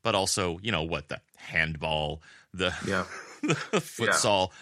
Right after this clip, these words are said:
Speaker 1: just with the, uh, you know, the revenues that the first team generates."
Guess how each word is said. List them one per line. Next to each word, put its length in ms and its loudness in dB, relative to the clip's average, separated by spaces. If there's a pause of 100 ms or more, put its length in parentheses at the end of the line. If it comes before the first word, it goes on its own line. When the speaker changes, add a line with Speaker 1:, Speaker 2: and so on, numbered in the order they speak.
(380)
Speaker 1:
just 420 4
with 300 2
the, 560 0 (1080)
uh, 100 2
you 140 2
know, 100 2
the 100 2
revenues 680 2 (220)
that 260 2
the 80 -4
first 360 -2
team 240 0
generates." 540 2